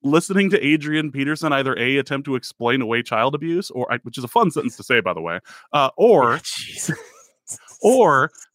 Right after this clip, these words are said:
Speaker 1: listening to him just be like, "No, I'm, I'm gonna come back, and I'm,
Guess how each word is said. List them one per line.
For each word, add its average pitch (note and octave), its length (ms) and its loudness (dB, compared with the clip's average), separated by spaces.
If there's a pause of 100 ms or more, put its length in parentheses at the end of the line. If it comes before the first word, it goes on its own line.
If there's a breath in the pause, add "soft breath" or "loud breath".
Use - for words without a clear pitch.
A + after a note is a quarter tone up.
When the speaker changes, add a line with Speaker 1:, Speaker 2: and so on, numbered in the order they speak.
(540)
Speaker 1:
listening G3+ 540 0
to F#3+ 80 0
him F#3 240 2
just E3+ 220 -4
be E3 80 -2
like, D#3 200 4
"No, C4 140 0
I'm, G#3 300 0
I'm D#3+ 160 0
gonna G3 160 -2
come D#3 160 -4
back, C3 240 0
and D3+ 80 -8
I'm, C#3 180 -6